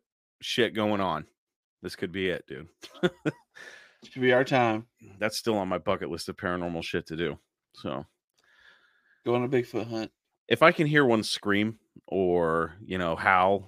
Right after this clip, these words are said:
Speaker 1: or something crazy like
Speaker 2: Hey,
Speaker 1: that,
Speaker 2: don't
Speaker 1: that's enough for
Speaker 2: forget,
Speaker 1: me.
Speaker 2: you got, you gotta come here at some point. My buddy will take us out where he saw his.
Speaker 1: Okay. The,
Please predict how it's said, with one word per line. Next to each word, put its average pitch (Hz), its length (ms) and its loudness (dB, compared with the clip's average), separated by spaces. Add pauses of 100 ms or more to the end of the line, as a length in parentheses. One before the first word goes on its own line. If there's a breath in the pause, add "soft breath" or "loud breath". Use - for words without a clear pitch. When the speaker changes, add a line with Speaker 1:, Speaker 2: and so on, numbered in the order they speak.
Speaker 1:
or 92 140 -6
something 87 340 -8
crazy 90 360 -2
like 85 200 -2
Speaker 2:
Hey, 170 180 10
Speaker 1:
that, 160 100 0 (880)
Speaker 2:
don't 113 100 6
Speaker 1:
that's 123 80 -2
enough 92 60 -4
for - 60 2
Speaker 2:
forget, 175 300 6
Speaker 1:
me. 127 60 6
Speaker 2:
you 127 60 6
got, 135 320 8
you 131 100 -2
gotta 151 220 6
come 160 200 2
here 190 140 4
at 156 80 -2
some 180 220 2
point. 139 240 2
My 120 100 2
buddy 143 220 6
will 156 80 4
take 147 220 0
us 160 120 -6
out 180 240 0 (140)
where 135 120 -2
he 139 60 0
saw 151 220 0
his. 160 400 2 (580 soft breath)
Speaker 1:
Okay. 95 380 0 (1160)
The, 110 100 0